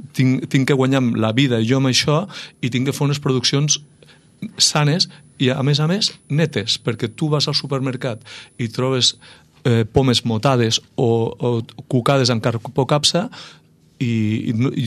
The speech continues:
jo veig que als supermercats ecològics, que també hi vaig, eh, no n'hi ha. Sa-, les, les pomes, les peres, els préssecs estan nets. La gent,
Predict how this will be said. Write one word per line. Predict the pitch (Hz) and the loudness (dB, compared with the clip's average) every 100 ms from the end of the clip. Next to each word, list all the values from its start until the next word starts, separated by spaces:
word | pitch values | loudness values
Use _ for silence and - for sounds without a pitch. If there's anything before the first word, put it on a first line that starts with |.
| 110 | 0
jo | 113 127 | 2 2
veig | 131 - | 2 0
que | 117 | -2
als | 110 | 0
supermercats | 123 117 117 113 131 127 | -4 -4 -2 -2 -2 -2
ecològics, | 117 131 113 101 - | 0 0 0 -2 -4
que | 101 | -6
també | 92 95 113 | -4 0 2
hi | 120 | 4
vaig, | 147 170 220 - - - - - - - | 4 2 -2 -12 -20 -20 -20 -20 -18 -6
eh, | 117 | 0
no | 123 | 2
n'hi | 123 131 | 2 2
ha. | 151 - | -2 -4
Sa-, | - - - | -4 -4 -2
les, | 113 110 - - | 0 2 0 -2
les | 120 110 | -4 -4
pomes, | - 123 135 127 | -2 0 0 -2
les | 113 - | -4 -4
peres, | - 120 117 | -4 -4 -4
els | 113 - | -4 -4
préssecs | 127 - 147 - - - - - - | -2 0 -2 -4 -10 -20 -20 -20 -6
estan | - 113 107 | -4 -2 0
nets. | 151 160 - - - - - _ - | 0 0 -4 -4 -20 -20 -20 _ -8
La | 113 | -4
gent, | 104 110 | -2 -2